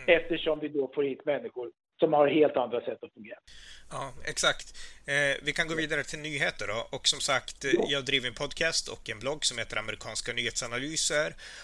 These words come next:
Speaker 1: Och
Speaker 2: Mm.
Speaker 1: en av mina motivationer då till att driva det här, det är att jag anser att, eh, U S A skildras ur ett perspektiv som absolut inte är konservativt här i Sverige,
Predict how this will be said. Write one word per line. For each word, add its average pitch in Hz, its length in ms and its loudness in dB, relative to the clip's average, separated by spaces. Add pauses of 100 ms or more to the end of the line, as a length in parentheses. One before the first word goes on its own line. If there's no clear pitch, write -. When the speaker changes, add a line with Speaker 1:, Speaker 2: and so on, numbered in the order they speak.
(180)
Speaker 1:
Och - 440 -6
Speaker 2:
Mm. 143 120 4 (100)
Speaker 1:
en 180 60 -2
av 151 100 4
mina 151 240 0
motivationer 151 680 -4
då 101 120 -2
till 107 220 -2
att 107 120 -6
driva 131 300 -2
det 127 60 -4
här, 98 160 0
det 110 100 -2
är - 20 0
att 113 100 -6
jag 127 120 0
anser 123 540 -2
att, - 540 -4
eh, 107 260 2 (420)
U 160 140 -6
S 156 160 4
A 147 280 2 (120)
skildras 117 680 0
ur 117 220 -4
ett - 140 -4
perspektiv 123 480 -4
som 104 240 -4
absolut 123 520 -2
inte 113 340 -4
är 110 100 4
konservativt 98 720 -4
här 101 140 -2
i - 20 -2
Sverige, 65 440 -2